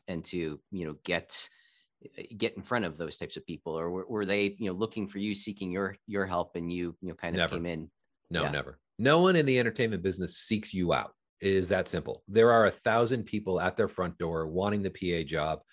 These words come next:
Speaker 2: or the assistant job or whatever it is. P A is a production assistant. You do whatever they ask you to do, as long as it's not immoral, illegal. I say do it. Don't say, don't question it. Just do it.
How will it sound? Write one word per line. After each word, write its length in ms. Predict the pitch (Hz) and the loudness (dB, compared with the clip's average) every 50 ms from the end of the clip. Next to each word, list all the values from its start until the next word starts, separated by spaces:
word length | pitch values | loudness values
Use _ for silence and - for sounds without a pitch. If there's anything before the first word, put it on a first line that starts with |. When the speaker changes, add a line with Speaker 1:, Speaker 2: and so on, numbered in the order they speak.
| _ _ - | _ _ -6
Speaker 2:
or 140 | - 95 92 | -2 0 2
the 120 | 92 98 98 | 4 4 2
assistant 440 | 92 - - 104 - - 92 85 | 2 2 0 0 0 0 -4 -2
job 340 | 78 - 87 78 78 78 71 | 0 0 2 2 2 2 0
or 100 | 78 78 | 0 -2
whatever 400 | 78 80 92 92 98 95 87 98 | 0 0 2 2 2 2 2 2
it 60 | 95 | 0
is. 200 | 71 - - - | 0 -2 -6 -8
P 240 | - - - 92 87 87 | -10 -6 -2 0 2 4
A 60 | 90 | 4
is 140 | 95 95 95 | 2 2 0
a 40 | 98 | -2
production 400 | - - 95 82 - - 82 69 | -2 0 0 0 -2 -4 -12 -12
assistant. 420 | - - - 71 - - 58 64 80 | -12 -12 -12 -14 -14 -14 -14 -12 -10
You 100 | 85 82 | -10 -6
do 180 | 82 95 90 | -4 -2 0
whatever 320 | 87 87 85 87 87 92 95 | 0 0 0 0 0 2 2
they 140 | 95 92 | 2 2
ask 220 | 92 92 87 - - | 2 2 0 -2 -4
you 60 | 92 | -4
to 60 | 87 | -2
do, 220 | 87 98 113 120 120 | 0 2 4 4 4
as 100 | 78 82 | 2 2
long 200 | 85 85 90 95 | 0 0 0 0
as 60 | 87 90 | 0 -2
it's 160 | 82 - - | -4 -4 -2
not 160 | 92 87 82 | -2 0 0
immoral, 420 | 85 82 87 92 95 95 92 87 | 0 0 2 2 4 4 4 4
illegal. 500 | 87 82 85 95 110 117 123 135 139 135 - - - _ - | 4 2 2 2 2 2 2 2 2 0 -4 -18 -20 _ -2
I 100 | - 85 | 0 0
say 200 | - - 92 90 | 2 2 0 2
do 160 | 85 87 80 | 4 4 2
it. 160 | 71 - - _ - | 2 0 -2 _ -4
Don't 280 | 80 76 82 - - | -2 -2 -2 -4 -8
say, 400 | - - 90 85 85 82 80 78 - | -6 -2 0 0 0 0 -2 -4 -4
don't 160 | - 78 78 | -6 -6 -2
question 320 | - - 143 143 - - 143 | 4 4 4 4 4 2 0
it. 200 | 139 117 82 - | 0 0 0 0
Just 260 | - 98 85 - - _ _ - | 0 0 0 0 -4 _ _ -2
do 140 | 80 73 62 | 0 0 0
it. 140 | 55 - | 0 -4